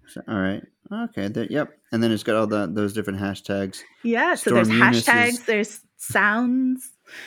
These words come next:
Speaker 2: and it's relevant to your area too. So sometimes, uh, like, for me, I'll have to scroll through a few of the Kiwi ones because most of my audience is in, in New Zealand. About, like, eighty percent of them are in the U S. So
Speaker 1: Hmm.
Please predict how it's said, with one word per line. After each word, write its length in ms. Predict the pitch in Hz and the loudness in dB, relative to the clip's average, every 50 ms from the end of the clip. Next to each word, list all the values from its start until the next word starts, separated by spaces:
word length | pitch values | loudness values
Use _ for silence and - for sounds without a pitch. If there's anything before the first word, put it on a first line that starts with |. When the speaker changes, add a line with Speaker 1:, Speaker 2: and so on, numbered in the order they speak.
| - - - - _ - 208 | -18 -20 -20 -10 _ 0 2
Speaker 2:
and 120 | 220 226 | 2 2
it's 240 | 233 226 226 - - | 2 0 0 2 2
relevant 380 | 269 269 277 262 277 277 226 - | 2 4 4 2 2 0 0 0
to 100 | - 214 | 2 2
your 160 | 196 175 - | 2 2 2
area 540 | - 165 165 170 180 190 226 240 247 247 240 | 2 2 2 2 2 2 2 2 2 0 0
too. 400 | 240 - - 214 202 208 226 240 | -2 -4 -4 -2 0 0 0 0
So 160 | - 202 196 | 0 0 0
sometimes, 640 | 202 - 214 214 208 - 208 214 214 220 220 208 - - 185 | 2 0 0 0 2 2 2 2 2 0 0 -2 -2 0 2
uh, 340 | 180 180 165 160 165 160 156 - | 2 2 2 2 2 0 0 0
like, 240 | 175 170 170 175 | 0 -2 -2 -2
for 160 | - - 196 185 | -2 -2 -2 0
me, 200 | 185 190 190 190 | 0 0 0 0
I'll 140 | 185 175 | 0 0
have 180 | 175 165 170 165 | 2 0 0 -2
to 100 | - 185 | -2 -6
scroll 280 | 175 - - 170 170 180 | -6 -4 -2 -2 -2 -2
through 200 | 175 - 190 180 | -2 -2 -2 -2
a 60 | 170 | -2
few 220 | 170 - 185 180 175 | -2 -2 -2 -2 -2
of 120 | 170 - | -2 -2
the 100 | - 180 | -4 -6
Kiwi 480 | 180 - - 170 170 180 190 196 196 196 | -6 -4 -4 -2 -2 0 0 0 0 0
ones 480 | 196 190 185 190 196 202 214 208 - - | 0 0 0 2 0 0 -2 -2 -4 -4
because 540 | 190 180 - 180 165 165 160 156 170 - - - - - - - - - | -4 -2 -2 0 0 0 -2 -2 -6 -10 -16 -18 -18 -18 -20 -14 -6 -2
most 200 | 202 208 196 - | -2 -2 0 0
of 60 | 208 | 0
my 160 | 208 185 160 | 0 0 2
audience 460 | - 151 175 185 185 202 202 196 - 175 | 2 2 2 0 0 -2 -2 -2 -2 -4
is 160 | 170 170 180 | -4 -2 -2
in, 120 | 175 175 | -2 -2
in 200 | 170 170 170 170 | -2 -2 -2 -4
New 120 | 170 - 160 | -4 -6 -6
Zealand. 440 | - - 156 165 165 190 220 226 | -4 -4 -2 -2 0 0 0 0
About, 280 | 196 - 160 151 151 - | -2 -2 -2 -4 -4 -4
like, 220 | - 160 - - - | -6 -6 -6 -6 -6
eighty 220 | - 165 165 175 | -6 -4 -4 -4
percent 380 | 175 - 170 170 - 170 170 170 | -6 -6 -10 -10 -8 -6 -6 -6
of 100 | 175 185 | -4 -4
them 180 | - 180 175 | -2 -2 -2
are 100 | 165 165 | -2 -2
in 140 | 165 160 170 | -4 -4 -4
the 100 | 165 147 | -4 -4
U 120 | 147 151 147 | -2 0 0
S. 220 | 151 175 196 - | 0 0 -2 -4
So 320 | - - 156 147 151 151 - - - - | -4 -2 -2 -2 -2 -2 -6 -8 -12 -12
Speaker 1:
Hmm. 80 | 117 | -12